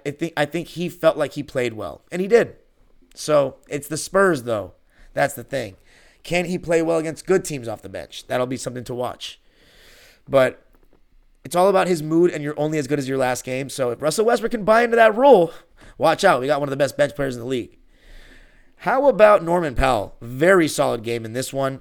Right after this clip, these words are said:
Nineteen points, five rebounds, and two steals for him, and a block. I thought his defense was just okay, though, even though he has those stats. Five for twelve from the field, two for six from three, seven for seven from the line. Led our team in free throw attempts.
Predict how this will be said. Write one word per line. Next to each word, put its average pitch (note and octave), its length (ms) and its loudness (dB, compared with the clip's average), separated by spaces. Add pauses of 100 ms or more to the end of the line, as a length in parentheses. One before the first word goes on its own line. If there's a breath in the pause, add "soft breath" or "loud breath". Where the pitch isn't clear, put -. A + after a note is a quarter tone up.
Nineteen D#3+ 840 -4
points, C3 400 -6
five C#3 460 -2
rebounds, C#3 440 0
and A#2 140 -10
two E3 240 -6
steals D3+ 380 -4
for E3+ 140 -2
him, F3 280 -2
and G#3 180 -2
a D#3 40 0
block. B2+ 460 0 (500 soft breath)
I - 20 -14
thought E3+ 80 -2
his D3+ 100 2
defense C3 240 -4
was A2+ 100 -14
just A#2+ 140 -10
okay, A#2+ 280 -2
though, B2 140 2
even A2+ 160 -6
though A2+ 120 -4
he A2+ 80 -4
has G#2+ 300 -6 (120)
those A2+ 300 -6
stats. A#2 400 -6 (800 soft breath)
Five E3+ 420 0
for E3 100 0
twelve D3 380 0
from C#3 140 -8
the A#2+ 60 -10
field, D3 440 -2 (440)
two F3 140 -2
for E3 140 -4
six - 240 -6
from B2+ 180 -12
three, C#3 400 -4
seven E3 460 -4
for D3+ 100 -4
seven D3 400 0
from B2 100 -8
the A#2+ 100 -4
line. A2+ 440 -2
Led B2+ 240 2
our C3+ 120 2
team C#3 180 -12
in A#2+ 80 -10
free C#3 160 -8
throw B2 160 -4
attempts. B2+ 420 -10